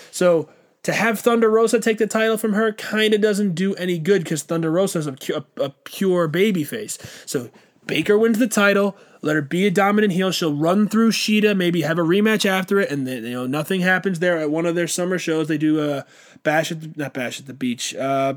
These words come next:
Fight for the Fallen and all those su-, and the summer shows that they, the specials that they do. One of them have her beat Shida in a rematch, maybe face someone like Big Swole.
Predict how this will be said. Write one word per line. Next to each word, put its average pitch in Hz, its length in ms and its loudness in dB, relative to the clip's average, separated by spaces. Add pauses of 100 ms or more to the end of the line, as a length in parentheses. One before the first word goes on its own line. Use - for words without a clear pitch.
Fight 180 300 0
for 175 100 -4
the 165 80 -2
Fallen 165 560 0
and 151 120 -2
all 151 200 -2
those 156 240 0
su-, 160 140 -4
and 147 180 -4
the 143 40 -4
summer 180 280 -2
shows 170 300 0
that 156 100 -12
they, 165 100 0
the 151 140 -6
specials 160 360 -4
that 160 140 -2
they 165 100 -2
do. 160 280 0 (500)
One 165 260 2
of 214 120 4
them 202 500 2 (200)
have 156 580 0 (300)
her 175 520 2 (500)
beat 175 180 0
Shida 202 440 2
in 202 60 0
a 202 80 4
rematch, 180 540 2
maybe 156 260 0
face 175 260 0
someone 180 220 -2
like 160 220 -2
Big 175 220 2
Swole. 175 720 0